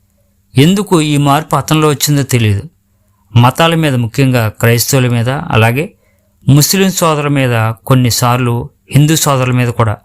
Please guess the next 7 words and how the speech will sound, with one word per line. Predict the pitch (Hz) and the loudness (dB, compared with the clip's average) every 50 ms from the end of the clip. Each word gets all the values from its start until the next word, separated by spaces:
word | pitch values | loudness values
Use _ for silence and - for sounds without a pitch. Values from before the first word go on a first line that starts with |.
| _ _ _ _ _ _ _ _ _ _ _ _ - | _ _ _ _ _ _ _ _ _ _ _ _ 0
వీడియోలు | 131 131 147 151 165 160 151 | 2 4 4 4 2 2 0
చేయడం | - 147 147 139 147 151 | 0 -2 -2 -2 0 -2
మొదలుపెట్టి | 143 135 123 127 127 127 113 - 120 110 101 - - _ _ _ _ _ _ _ _ | 0 0 0 0 -2 -2 -2 -2 -2 -2 -2 -4 -8 _ _ _ _ _ _ _ _
వారి | - 127 127 131 131 120 | 0 2 2 2 0 0
మత | 117 117 123 - 170 | -2 -2 -2 0 -2
విశ్వాసాలను | 160 143 - - 156 143 131 - 147 143 131 | -2 -2 0 0 -2 -2 -2 -2 -2 -2 0
దెబ్బతీస్తున్నట్టుగా | 123 120 117 117 - 139 98 - - 127 113 107 127 139 156 | -2 -2 -2 -2 -2 0 0 0 0 -2 -2 -2 -2 -2 -2